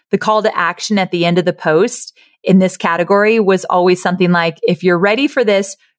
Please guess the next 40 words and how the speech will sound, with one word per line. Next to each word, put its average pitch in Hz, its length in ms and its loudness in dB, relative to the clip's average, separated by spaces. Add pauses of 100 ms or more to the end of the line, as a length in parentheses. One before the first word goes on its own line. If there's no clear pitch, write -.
drop 190 360 0
your 247 180 0
favorite 226 600 -2
dance 190 500 -2
gif 185 540 0
in 190 100 4
the 175 80 4
comments 202 800 -2 (400)
and 196 240 0
let's 185 200 -2
get 180 120 -2
this 170 160 -6
party 160 240 -2
started." - 560 -4 (140)
So 311 100 -4
it 302 60 0
was 277 180 2
really 302 460 2
cheesy. 220 840 0
And 190 140 2
it, - 160 -4
I 220 140 -2
know 233 180 2
it 214 140 -2
sounds 185 400 -2
kind 180 200 -4
of 170 80 0
simple 180 460 0
and 170 140 2
cheesy, 185 340 2
but 175 240 0 (260)
people 220 400 0
love 180 500 0
to 208 120 -4
show 165 280 0
off 151 200 -2
their 156 140 2
gif 156 320 -2
game. 175 420 -2 (100)
So 160 500 0